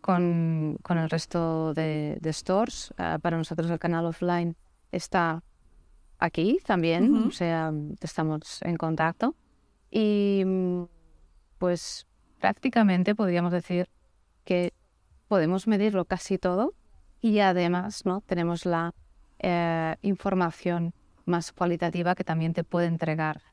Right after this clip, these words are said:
Speaker 1: el, la parte del equipo, ¿no? Que, que tiene el contacto y ahí también recoger.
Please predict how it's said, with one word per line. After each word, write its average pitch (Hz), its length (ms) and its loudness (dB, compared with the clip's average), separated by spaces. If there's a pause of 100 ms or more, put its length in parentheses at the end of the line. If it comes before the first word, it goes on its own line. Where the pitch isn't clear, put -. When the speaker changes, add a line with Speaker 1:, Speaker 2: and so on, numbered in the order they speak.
(120)
Speaker 1:
el, 160 360 -2 (1300)
la 151 200 -4
parte 170 280 0
del 160 120 2
equipo, 160 360 -2
¿no? 165 160 2
Que, 160 280 -2
que - 120 -6
tiene 165 180 -2
el 160 60 -6
contacto 165 480 -2
y 180 120 2
ahí 160 160 -2
también 160 320 0
recoger. 151 420 -6